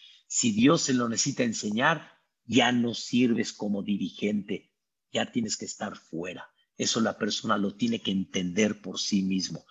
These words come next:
Dios sí le tiene que enseñar a Moshe que a una, a un agua que no se lastima, tampoco hay que pegarle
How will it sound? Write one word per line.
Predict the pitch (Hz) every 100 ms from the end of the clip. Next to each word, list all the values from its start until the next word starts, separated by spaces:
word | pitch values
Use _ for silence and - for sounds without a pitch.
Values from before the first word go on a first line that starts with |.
| - - _ -
Dios | 113 175 240
sí | - 185 190
le | 147
tiene | - 156 143
que | 120
enseñar | 110 - 98 104 113
a |
Moshe | 104 92 - 113 95 _ _ - _ -
que | 98
a | 92
una, | 156 202 175 117 - - _ _ -
a | 113
un | 143 147
agua | 156 139 120 107 -
que | 107
no | 127
se | -
lastima, | 120 110 - 160 160 123 - _ _ -
tampoco | 160 120 - 147 -
hay | 110
que | - 101
pegarle | 101 98 101 85 80